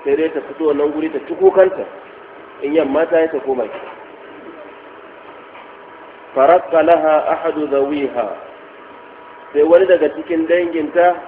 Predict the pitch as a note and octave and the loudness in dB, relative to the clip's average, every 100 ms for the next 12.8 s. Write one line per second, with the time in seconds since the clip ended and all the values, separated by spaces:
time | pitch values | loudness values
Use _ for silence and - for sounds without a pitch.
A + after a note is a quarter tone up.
0 | - D3+ E3+ E3 D3+ C#3 C3+ C3+ B2 B2 | -12 -4 0 0 0 -2 0 -2 -6 -6
1 | C#3 C3 B2 A#2+ G#2 - - - - - | -6 -6 -12 -14 -18 -20 -20 -20 -20 -20
2 | - - D#3+ E3+ - D3+ D3 B2 C#3+ D3 | -20 -8 -6 -6 -8 -10 -8 -8 -2 0
3 | D3 D3 D#3+ D#3+ A#2+ C#3+ A#2+ A#2+ C3+ B2+ | 2 0 -4 -4 -4 -6 -8 -6 -4 -4
4 | A2+ G2+ - - - - - - - - | -4 -10 -16 -20 -20 -20 -20 -20 -20 -20
5 | - - - - - - C#3 C#3+ E3+ D#3 | -20 -20 -20 -20 -20 -4 -4 2 4 6
6 | D3+ D3 - - C#3 C3 - - - - | 4 2 -2 -6 -4 -4 -8 -18 -20 -20
7 | - - - - - - - - - - | -20 -20 -20 -20 -20 -20 -20 -20 -20 -12
8 | - E3+ E3+ D#3 - D3 - C#3 C#3+ D#3 | 0 2 4 2 0 -6 -6 -8 -6 -4
9 | E3+ D#3 C#3+ D#3 D3+ C#3+ C#3+ C3 B2+ - | 0 0 0 -2 -2 -4 -4 -6 -10 -10
10 | D#3+ D#3+ D3+ - - - - - - - | -8 -6 -6 -10 -20 -20 -20 -20 -20 -20
11 | - - - - D#3 E3+ E3+ - F3 E3 | -20 -20 -20 -10 -6 -2 0 2 0 0
12 | - E3 D#3+ C#3+ D#3 F3 D#3+ B2 | -2 -2 0 2 2 0 -2 -4